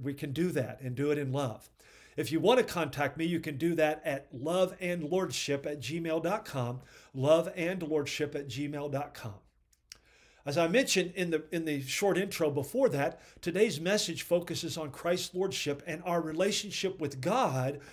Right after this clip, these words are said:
because of Christ and in Him. What does that look like? And what do we need to be aware of as the enemy uses our own flesh and the culture and its debased and deceptive messages, as well as the evil rulers in the spiritual realm,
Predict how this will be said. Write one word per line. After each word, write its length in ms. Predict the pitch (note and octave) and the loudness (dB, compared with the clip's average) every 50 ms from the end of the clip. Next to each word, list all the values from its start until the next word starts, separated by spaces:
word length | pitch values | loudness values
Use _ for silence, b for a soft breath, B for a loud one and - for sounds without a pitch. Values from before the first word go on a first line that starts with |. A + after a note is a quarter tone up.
| B B B B | B B B B
because 540 | - E3 D#3+ E3 - - G#3 B3 C4 B3 B3+ | 0 0 0 0 -4 -2 2 4 4 4 4
of 140 | A3 G#3 - | 2 -2 -2
Christ 400 | - D#3+ E3 E3 E3 - - - | -4 0 2 2 2 0 -4 -4
and 180 | G#3 F3+ F3 F3 A3 | -4 -4 -4 0 2
in 160 | G#3+ A3+ A#3 | 2 4 4
Him. 220 | F#3+ C3 A#2+ G#2 G2+ - _ _ _ _ _ _ _ _ _ _ _ _ _ _ - _ _ _ _ _ _ _ | 2 0 -2 -4 -6 -10 _ _ _ _ _ _ _ _ _ _ _ _ _ _ -20 _ _ _ _ _ _ _
What 140 | D#3 G#3+ | 4 4
does 160 | A#3+ D4+ C#4+ D4+ | 4 4 6 6
that 180 | C#4+ C4+ A3 | 6 6 6
look 240 | A3 B3+ B3 - - | 6 4 4 0 -6
like? 320 | C3+ B2+ B2+ - - - b b b b b b b b | -8 -8 -8 -12 -16 -20 b b b b b b b b
And 120 | D3 C#3+ | -8 -2
what 140 | D3 E3+ F#3+ | 0 0 2
do 80 | A#3 B3+ | 2 0
we 100 | A#3+ A3 | 0 0
need 200 | G3+ G3+ - - | -2 -2 -2 -4
to 40 | E3+ | -4
be 160 | E3+ F#3 F3+ | -2 0 0
aware 360 | D#3+ C#3+ C#3+ E3 F#3+ A3 G#3+ | 0 2 2 2 2 4 4
of 180 | E3+ - C3 D3 | 2 2 2 0
as 140 | C#3 C3 | -2 -2
the 200 | - D#3+ E3 - | -6 -8 -8 -4
enemy 280 | F3+ F3 F#3 F#3 F3+ E3 | -2 -2 -2 0 -2 -2
uses 420 | D#3 D3 F3 F#3 C3 D3+ D#3+ C3 | -2 -2 -2 -2 -2 -2 -4 -4
our 180 | E3 C#3+ D3+ - - | -2 -4 -6 -2 -2
own 240 | F#3+ G3+ B3 B3+ G#3 | 0 0 0 -2 -4
flesh 680 | - - - - A#3 A#3+ F3+ C3 - - - - B B B B B B | -8 -8 -4 0 2 4 4 2 2 -2 -4 -6 B B B B B B
and 200 | D#3+ E3 E3 D#3+ | -4 -2 -2 -2
the 80 | D#3 - | -2 -4
culture 800 | - - - - C4 C4+ C4 - - - C#3 B2+ C3+ D3 - B B B B B B B B B | -4 -4 4 6 6 6 6 4 0 0 2 0 0 -2 -4 B B B B B B B B B
and 160 | E3+ E3+ E3+ | 0 2 2
its 160 | F#3 F#3 - | 2 0 0
debased 560 | - F3 D#3 C3+ - F3 F#3+ A#3 G#3+ - - F3 | 0 0 0 2 2 4 4 4 2 0 -2 -4
and 140 | E3 C#3 | -6 -4
deceptive 580 | D3 D3 - - - G#3 G#3 G#3 F#3 E3+ C#3 D3+ | -2 -2 0 2 0 0 0 0 -2 -4 -2 0
messages, 560 | F3+ G#3 G#3 - - D3 B2 - D3+ D3 C#3 | 0 0 0 0 -2 -4 -4 -4 -4 -4 -4
as 320 | - - F3+ F3+ B2+ B2 D3+ | -2 0 2 2 2 2 2
well 200 | F#3 G#3+ B3 A#3+ | 4 6 6 6
as 120 | G#3+ - | 6 4
the 240 | G#3+ G3 G3 G#3 G#3 | 0 -6 -4 -2 -2
evil 260 | A3+ F#3+ G#3+ G#3+ G3+ | 0 2 4 2 4
rulers 420 | E3+ F#3+ G3 F#3+ G3 G3+ F3+ - F3+ | 2 0 0 2 2 0 0 -2 -4
in 80 | E3 | -6
the 80 | D#3+ C#3+ | -4 -4
spiritual 600 | - - - - A3 A#3 A#3+ A#3 - G3 F3 E3 | -4 -6 -6 -4 -4 -2 -2 -2 -4 -4 -4 -2
realm, 440 | D#3 G#3 C4 B3+ E3+ B2+ C3+ - | 2 2 4 4 2 0 -2 -6